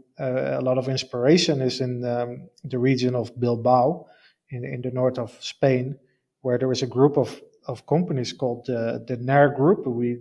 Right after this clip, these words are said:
describe this, um, this group also in our book,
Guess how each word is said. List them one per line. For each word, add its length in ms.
describe 480
this, 280
um, 560
this 220
group 300
also 240
in 100
our 180
book, 280